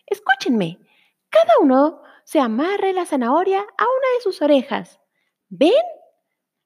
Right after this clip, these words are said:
Ahora a todos se nos cae una oreja y la otra sigue recta". Los conejos se miraron y empezaron a reír. Al poco tiempo, todos reían a carcajadas.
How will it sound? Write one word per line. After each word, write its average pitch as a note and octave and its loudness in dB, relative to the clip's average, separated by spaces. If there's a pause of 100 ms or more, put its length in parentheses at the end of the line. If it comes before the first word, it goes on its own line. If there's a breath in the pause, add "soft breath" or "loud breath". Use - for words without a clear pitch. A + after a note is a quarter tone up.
(140)
Ahora C#5 2 (280)
a - -6
todos D5+ 2
se A4+ -4
nos D#4 -4
cae D4 -2
una B3 -2
oreja D#4+ -2 (340 soft breath)
y A4 2
la D4+ 2
otra F4 0
sigue A3 -4
recta". G3 -6 (680)
Los F#3 -10
conejos A#3+ -6
se D#4 -6
miraron G#3+ -4 (300 soft breath)
y D#4+ 2
empezaron A3 0
a G3 0
reír. F3+ -2 (300 soft breath)
Al A3 -4
poco E3+ -6
tiempo, F#3+ -4
todos C4+ 2
reían C4 2
a C4+ 0
carcajadas. F#3+ -6